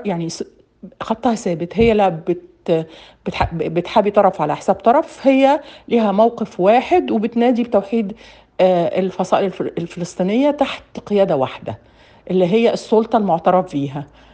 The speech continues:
سواء أبو مازن عجبهم أو ما عجبوهوش، بس هو ده منتخب، يعني. ف، آه،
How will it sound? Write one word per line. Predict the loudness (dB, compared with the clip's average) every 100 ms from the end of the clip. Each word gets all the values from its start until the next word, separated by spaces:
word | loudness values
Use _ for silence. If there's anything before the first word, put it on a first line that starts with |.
| _
سواء | 0 2 2 2
أبو | 0
مازن | 2 2 2 2 0
عجبهم | 0 2 2 2 0 0
أو |
ما | 0
عجبوهوش، | 0 0 2 2 0
بس | -2 2
هو | 2 4
ده | 2 0 -4 _ -10
منتخب، | -4 0 0 -2 -6
يعني. | -8 -8 -10 -14 _ _ -20 -20 -18
ف، | 0 4
آه، | 4 2